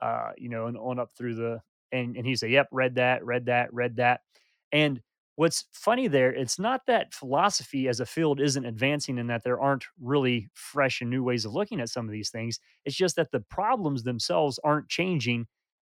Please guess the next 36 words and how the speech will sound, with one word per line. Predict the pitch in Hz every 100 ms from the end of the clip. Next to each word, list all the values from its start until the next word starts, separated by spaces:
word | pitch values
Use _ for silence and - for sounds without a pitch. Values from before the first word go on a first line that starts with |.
| -
at | 143 151
the |
same | 127 147 131
rate | 131 135 123
as | 113 117 107 - _ _ -
technological | 139 117 123 120 110 117
issues | 156 - 104
are. | 107 98 - _ _ _ 139
And | 135
so | 175 143 _ - 127
th-, | - 139
this | 165 226
is | 233 185
where | 160 151
this | 127
highlights | - 175 165 123 117
this | - 104
difference | 131 175 123 123
of | 123 113 - _ _ -
when | 143
we're | 139
looking | 160 214 233 180
at | 135 131 131 _ _ -
our | 135 135
understanding | 156 180 160 - 151 151 131
of | 113
the | 110
physical | - 165 156 143 120
world, | 131 110 110 - _ _ _ _ _ _ -
there's | 135 120 107
rapid | 143 113 139 170 180 131
development | 120 113 143 143 120 117
in | 117 110
technology | 120 127 120 110 104 113
and | 117
understanding. | 113 107 - 123 107 -